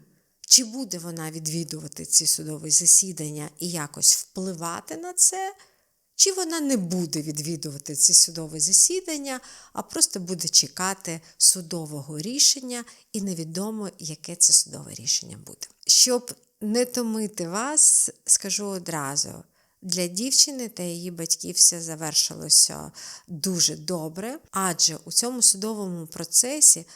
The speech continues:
вдалося довести, е, те, що ці борги, е, боргові зобов'язання, е, були, м, сформовані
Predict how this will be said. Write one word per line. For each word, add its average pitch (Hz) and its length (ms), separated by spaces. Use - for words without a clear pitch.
вдалося 202 800
довести, 170 840
е, 165 280
те, 285 280
що 175 300
ці - 400
борги, 185 680
е, 175 180
боргові 165 480
зобов'язання, 165 1080
е, 185 400
були, 226 640
м, 196 460
сформовані 196 1080